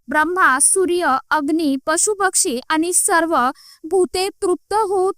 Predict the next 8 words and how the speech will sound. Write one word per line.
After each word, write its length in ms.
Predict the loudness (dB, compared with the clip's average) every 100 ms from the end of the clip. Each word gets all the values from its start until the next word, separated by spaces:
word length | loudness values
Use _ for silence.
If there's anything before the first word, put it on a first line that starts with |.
| -2
प्रसन्न 460 | -2 0 0 0
होतात. 480 | -2 -2 -2 2 2 2
या 240 | -2 0
दिवशी 480 | 0 0 -2 -2 -2
लक्ष्मी 460 | 0 -2 -2 -4 -4
पूजन 440 | -4 -2 0 -2
करणे 340 | 0 0 0 0
देखील 480 | -2 -2 -2 -2